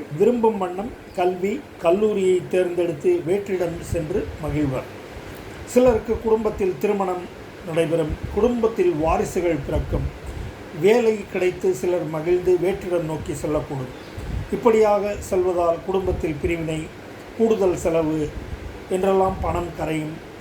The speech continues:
இருப்பினும் மகிழ்ச்சியுடன் இதை ஏற்றுக்கொண்டு செய்யக்கூடும். சிலர் புண்ணிய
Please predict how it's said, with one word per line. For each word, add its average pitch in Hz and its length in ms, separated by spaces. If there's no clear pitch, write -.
இருப்பினும் 247 400
மகிழ்ச்சியுடன் 196 640
இதை 165 160
ஏற்றுக்கொண்டு 170 480
செய்யக்கூடும். 151 560
சிலர் 247 340
புண்ணிய 247 240